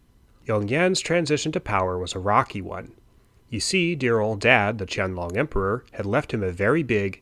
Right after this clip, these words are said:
and very expensive problem. The Qianlong Emperor's favorite and most trusted official was a fellow named Hen Shen. Exactly how and why he got to be the Emperor's favorite is shrouded in myth.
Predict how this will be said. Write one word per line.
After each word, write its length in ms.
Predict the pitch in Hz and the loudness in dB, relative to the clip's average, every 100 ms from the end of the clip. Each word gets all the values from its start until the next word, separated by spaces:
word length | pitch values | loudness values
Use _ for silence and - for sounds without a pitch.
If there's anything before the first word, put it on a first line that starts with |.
| - | -10
and 200 | 120 104 | -6 -4
very 380 | 98 151 98 90 | 2 2 2 -2
expensive 800 | 92 - - 131 101 90 80 - - | -8 -8 -4 -4 -4 -10 -14 -20 -4
problem. 480 | - 98 90 92 110 _ - _ _ _ _ - | 0 0 -2 -10 -14 _ -20 _ _ _ _ -14
The 80 | |
Qianlong 460 | - 147 156 135 127 | -4 0 2 0 0
Emperor's 480 | 135 165 104 104 - | -2 0 0 -2 -2
favorite 420 | 147 143 127 139 | 0 0 -2 -6
and 100 | 95 | -6
most 240 | 98 92 - | -4 -6 -6
trusted 340 | - - 180 | -6 -4 -4
official 520 | 165 127 - 98 92 _ | -4 -4 -2 -4 -6 _
was 160 | 123 113 | -6 -4
a 60 | 156 | -4
fellow 320 | 151 123 117 | -2 -2 -2
named 220 | 104 104 | -2 -4
Hen 240 | - 87 | -8 -8
Shen. 480 | 78 - 107 78 78 - _ _ _ _ _ | -6 -4 -4 -6 -14 -20 _ _ _ _ _
Exactly 520 | 104 98 104 139 170 | -6 0 0 0 -2
how 320 | 113 131 135 139 | -2 0 0 0
and 140 | 107 | 0
why 280 | 113 101 101 | 0 0 -2
he 160 | - | -6
got 240 | 104 98 - | -6 -6 -6
to 100 | 98 | -6
be 240 | - 190 | -2 -2
the 160 | 135 95 | -2 -4
Emperor's 380 | 85 90 87 - | -6 -8 -8 -2
favorite 420 | 135 131 139 - _ | -2 0 -2 -4 _
is 100 | 190 | -6
shrouded 460 | 185 - 92 85 85 | -4 -4 -4 -4 -8
in 200 | 87 92 | -6 -2
myth. 300 | 127 - | 0 -2